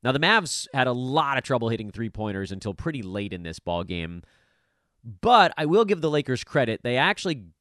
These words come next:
guarded the three-point line better in this one than they had <laughs> maybe all season. They, Mavs still had a number of open looks 'cause,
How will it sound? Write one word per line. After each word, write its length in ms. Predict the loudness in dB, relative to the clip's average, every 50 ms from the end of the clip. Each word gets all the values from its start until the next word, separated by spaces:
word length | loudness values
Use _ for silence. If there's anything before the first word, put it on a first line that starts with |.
| -4
guarded 500 | 0 2 2 4 2 2 0 -2 -4 -4
the 80 | -6 -8
three-point 640 | -6 -4 -4 -4 -4 -4 -6 -4 -4 -4 -4 -6 -8
line 500 | -8 -6 -6 -6 -6 -8 -10 -14 -16 -14 _
better 420 | -4 -2 -2 -2 -4 -8 -14 -16 _ _ -6
in 180 | -6 -6 -4 -4
this 220 | -6 -6 -6 -6
one 340 | -6 -6 -6 -6 -8 -10 -10 -6
than 140 | -6 -6 -4
they 160 | -2 -4 -2
had 480 | -2 -2 -2 -2 -2 -4 -6 -8 -16 -20 _ _ _ _ _ _ _ _ _ _ _ _ _ _ _ _ _ -4
<laughs> 80 | -4 -4 -4 -8 _ _ _ _ _ _ _ _ -16
maybe 220 | -14 -12 -10 -10
all 180 | -10 -10 -10 -10
season. 720 | -10 -12 -10 -10 -8 -8 -6 -4 -2 -4 -4 -4 -8 -6
They, 160 | -4 -4 -4
Mavs 340 | -4 -4 -2 0 0 0 0
still 220 | -2 -2 0 0
had 240 | 0 0 -2 -4 -6 -6
a 140 | -6 -6 -4
number 340 | -2 -4 -4 -4 -4 -4 -4
of 100 | -2 -2
open 260 | -4 -4 -6 -6 -6
looks 300 | -6 -6 -6 -8 -10 -10
'cause, 200 | -10 -10 -10